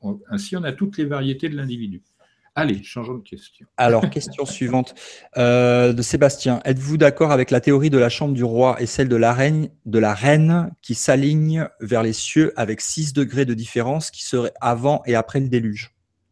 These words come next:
Speaker 1: Pour moi, tout cela, ce sont des spéculations sans, qui, dépourvues de sens.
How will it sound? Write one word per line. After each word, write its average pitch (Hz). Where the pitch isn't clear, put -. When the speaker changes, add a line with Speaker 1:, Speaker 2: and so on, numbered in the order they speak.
Speaker 1:
Pour 120
moi, 202
tout 135
cela, 135
ce -
sont -
des 123
spéculations 135
sans, -
qui, 104
dépourvues 139
de 101
sens. -